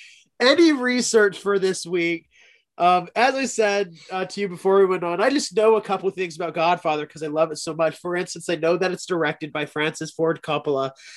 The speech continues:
Um, he is a terrific director. It's written by Mario Puzo, who, uh, wrote the book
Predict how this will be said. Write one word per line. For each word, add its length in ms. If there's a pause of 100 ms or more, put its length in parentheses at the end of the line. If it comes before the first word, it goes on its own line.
(400)
Um, 440
he 200
is 160
a 100
terrific 460
director. 460
It's 160
written 480
by 360
Mario 440
Puzo, 520 (480)
who, 460
uh, 220
wrote 280
the 100
book 440